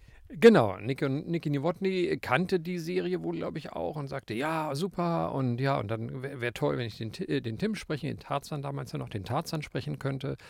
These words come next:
Und ja, ich, ich sollte einem halt den, den Klugscheißer sozusagen, also den Karl, sprechen. Und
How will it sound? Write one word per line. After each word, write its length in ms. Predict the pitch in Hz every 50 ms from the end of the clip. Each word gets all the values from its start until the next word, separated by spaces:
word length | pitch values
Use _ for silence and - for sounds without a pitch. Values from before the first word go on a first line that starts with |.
| - - - - - - - - - -
Und 640 | - - 170 151 143 139 139 139 135 131 131 123 -
ja, 280 | - 113 107 101 104 117
ich, 180 | 113 - - - - - -
ich 280 | - - 160 - - - - _ _ -
sollte 480 | - 127 131 131 127 117 117 113 -
einem 320 | - 127 113 107 107 117 -
halt 220 | 110 107 98 -
den, 180 | 107 95 95 87
den 220 | 107 101 92 87
Klugscheißer 580 | - - 110 - - - 104 92 87 - - 101
sozusagen, 540 | 92 95 - - 107 90 90 90 92 90 92
also 140 | 92 90
den 160 | 87 98 92 92
Karl, 340 | - - 101 90 90 90 - -
sprechen. 560 | - - - - 98 85 - - 92 87 113
Und 240 | 123 117 117 110